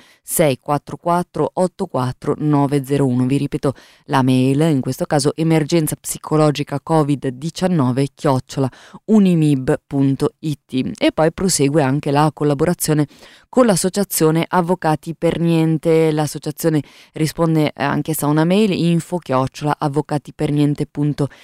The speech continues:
it, e tutte le informazioni sono disponibili sulla pagina web di Medicina Democratica. Infine vi diamo i riferimenti del difensore regionale della Lombardia, riferimenti importantissimi che molte volte sono venuti utili alle ascoltatrici e agli ascoltatori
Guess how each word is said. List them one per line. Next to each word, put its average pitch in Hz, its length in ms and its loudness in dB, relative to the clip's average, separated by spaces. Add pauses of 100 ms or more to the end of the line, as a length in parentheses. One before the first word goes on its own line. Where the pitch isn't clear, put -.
(200)
it, - 420 -2
e 254 160 0
tutte 185 220 -4
le 139 80 2
informazioni 147 600 0
sono 147 300 2
disponibili 139 840 2
sulla 139 280 -2
pagina 135 380 -2 (340)
web 160 420 2
di 165 240 -4
Medicina 160 640 0
Democratica. 160 720 -2
Infine 190 320 0 (320)
vi 180 100 2
diamo 202 220 4
i 202 60 2
riferimenti 185 600 0
del 165 180 2
difensore 185 540 0
regionale 175 680 2
della 170 200 2
Lombardia, 170 640 2
riferimenti 160 600 -2
importantissimi 160 760 -2
che 143 120 -8
molte 151 260 -2
volte 147 240 -4
sono 147 300 -4 (280)
venuti 170 360 0
utili 165 580 2
alle 151 500 2
ascoltatrici 147 560 -4
e - 20 0
agli 147 80 -2
ascoltatori 151 560 -2